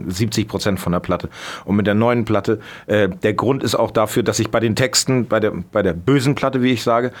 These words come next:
da habe ich überhaupt nicht darauf geachtet, dass ich wirklich wegen Trump, Brexit und A F D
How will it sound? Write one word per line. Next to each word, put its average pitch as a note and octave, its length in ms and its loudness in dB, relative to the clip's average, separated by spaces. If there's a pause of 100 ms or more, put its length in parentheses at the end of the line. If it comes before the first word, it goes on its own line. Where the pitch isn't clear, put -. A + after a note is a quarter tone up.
(220)
da F#2+ 100 0
habe A#2 140 0
ich - 180 -8 (100)
überhaupt A2 400 0
nicht C3+ 400 0 (140)
darauf A2 320 0
geachtet, - 480 0
dass A2 140 -2
ich - 340 -6 (220)
wirklich A#2 520 -2
wegen A#2 440 2 (880)
Trump, A#2 320 0
Brexit A#2+ 500 2 (300)
und G#2+ 120 0
A G#2 140 2
F A2+ 140 -4
D C3+ 320 2